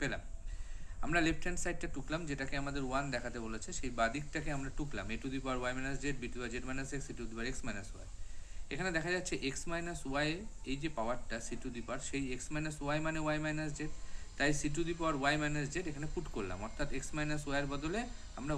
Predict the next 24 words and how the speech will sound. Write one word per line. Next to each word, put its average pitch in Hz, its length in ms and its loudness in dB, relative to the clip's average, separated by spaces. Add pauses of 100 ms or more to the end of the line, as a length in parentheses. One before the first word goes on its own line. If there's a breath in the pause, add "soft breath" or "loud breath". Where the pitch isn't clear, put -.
(140)
y - 100 2
minus 139 280 0
z - 40 -2 (160)
পুট - 120 -4 (100)
করলাম। 87 240 -4 (360 loud breath)
তাহলে 143 220 2
আমাদের 170 220 2
দেখা 165 200 2
যাচ্ছে 170 180 -2 (140)
এর 156 100 4 (100)
পাওয়ার 160 240 4 (100)
আর 135 160 0
সি - 180 0
এর 165 140 0
পাওয়ার 156 160 2 (100)
সেম 175 140 0 (120)
চলে 151 220 2
আসলো, 156 180 0 (220)
y 143 120 0
minus 143 340 0
z। - 20 0 (560 loud breath)
এবার 131 140 2 (120)
এ - 20 6 (100)
আর 170 60 0